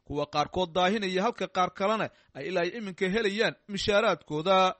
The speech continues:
Siyaad Mooga ayaa sidoo kale waxa uu sheegay in dadka qaar ay si xun uga warramayaan isbitaalka guud ee Gaarisa, taasoo uu sheegay in xataa marka dhakhaatiirtu ay joojiyeen hawshii ay ka wadeen gudaha isbitaalka, qeybaha emergency-ga ah ay ahaayeen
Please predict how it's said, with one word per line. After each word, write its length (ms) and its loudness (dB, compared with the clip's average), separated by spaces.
Siyaad 380 -4
Mooga 220 -4
ayaa 160 -2
sidoo 260 -6
kale 180 -6
waxa 240 -2
uu 160 -6
sheegay 440 -4
in 300 -10
dadka 320 -6
qaar 300 0
ay 120 -10
si 160 -8
xun 160 -8
uga 220 -2
warramayaan 580 -2
isbitaalka 500 -2
guud 220 -8
ee 80 -4
Gaarisa, 580 -2
taasoo 380 -2
uu 160 -6
sheegay 400 -4
in 80 -10
xataa 360 -4
marka 280 -6
dhakhaatiirtu 680 -8
ay 120 -4
joojiyeen 600 -2
hawshii 380 -2
ay 80 -2
ka 160 -2
wadeen 260 0
gudaha 260 -4
isbitaalka, 600 -6
qeybaha 340 0
emergency-ga 720 -6
ah 160 -4
ay 140 0
ahaayeen 460 -2